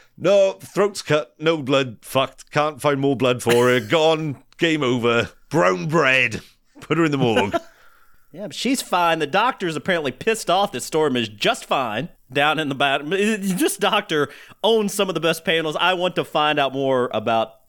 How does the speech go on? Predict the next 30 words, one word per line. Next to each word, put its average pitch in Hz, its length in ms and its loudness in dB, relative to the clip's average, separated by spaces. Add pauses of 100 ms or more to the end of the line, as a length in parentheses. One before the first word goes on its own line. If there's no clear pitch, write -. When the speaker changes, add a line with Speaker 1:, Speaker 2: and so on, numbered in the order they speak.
(100)
Speaker 2:
what's 117 200 -8
her 131 60 -2
name, 107 180 -2
Doctor 117 400 -2
O'Hara? 113 460 0
Speaker 1:
Doctor 104 280 -2
O'Hara, 104 540 0
yeah. 113 280 0 (280)
Speaker 2:
I 156 80 -2
want 254 140 0
to - 80 -4
find 151 260 0
out 127 80 0
more 110 160 -8
about 90 180 -4
Doctor 80 320 -4
O'Hara 80 440 -6
here. - 220 -16 (440)
Speaker 1:
She, 190 240 -4
yeah, 190 460 0
she 208 180 0
looks, - 500 -2 (320)
like, 220 220 0 (320)
menacing 175 960 0
almost 127 600 0
in 120 100 0
a 113 60 2
lot 107 240 2
of 98 140 -2
panels. 90 580 -4